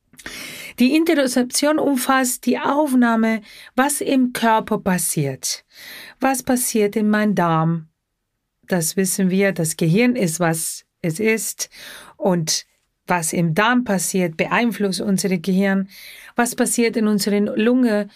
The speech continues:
Was ist es mit unserer Atmung, wenn wir flach atmen oder wenn wir tief atmen? Was passiert mit unserem Herz?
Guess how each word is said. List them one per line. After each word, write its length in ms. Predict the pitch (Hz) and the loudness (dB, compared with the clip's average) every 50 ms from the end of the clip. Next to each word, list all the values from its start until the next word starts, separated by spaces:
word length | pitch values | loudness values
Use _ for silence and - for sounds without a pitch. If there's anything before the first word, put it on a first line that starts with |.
| - - - - _ - | -20 -20 -20 -20 _ -8
Was 400 | 196 165 180 180 185 185 - - | -4 0 0 0 0 0 -2 -2
ist 280 | - 190 185 170 - | -2 -2 0 0 0
es 200 | 180 170 160 - | -2 -2 -2 -2
mit 220 | - 175 165 160 185 | -2 -2 0 0 0
unserer 420 | 170 165 160 175 165 170 - - | 0 0 2 0 0 0 0 0
Atmung, 540 | - 220 220 - - - 185 175 170 165 165 - - _ _ - - - - _ _ _ _ - | 0 -2 -2 -2 -2 -2 0 0 0 -2 -4 -6 -14 _ _ -20 -20 -20 -20 _ _ _ _ -6
wenn 400 | 185 156 175 175 170 165 156 147 | -2 0 0 2 2 0 0 0
wir 260 | 160 160 160 156 156 | 2 2 2 0 0
flach 440 | 156 - - 214 214 220 - - - | -2 0 0 2 2 0 -2 -4 -6
atmen 540 | - 196 190 185 185 185 180 175 170 175 | -2 -2 -2 -2 0 -2 -2 0 0 -2
oder 320 | - - 175 165 160 156 143 | -2 -2 -2 0 0 0 -2
wenn 220 | 151 147 139 143 | -2 -2 -4 -2
wir 240 | 147 151 156 151 156 | -2 -2 -2 -2 -2
tief 320 | - - 240 240 202 - | -2 0 0 0 0 -2
atmen? 640 | - 208 190 185 185 185 180 170 165 160 165 160 160 _ _ _ - - - - - - - - - - | -2 0 0 0 0 -2 -2 0 0 0 -2 -2 -6 _ _ _ -20 -20 -20 -20 -20 -20 -20 -14 -6 -2
Was 200 | 214 202 196 - | -2 -2 -2 -2
passiert 440 | - 208 196 - - 233 226 226 | -2 -2 -2 0 0 0 0 0
mit 180 | 220 214 202 208 | 0 -2 0 0
unserem 420 | 226 202 196 185 185 190 196 185 | 0 2 2 2 2 2 0 0
Herz? 580 | 180 170 180 165 143 127 123 - - - - - | 2 0 0 0 0 -2 -4 -6 -8 -8 -8 -10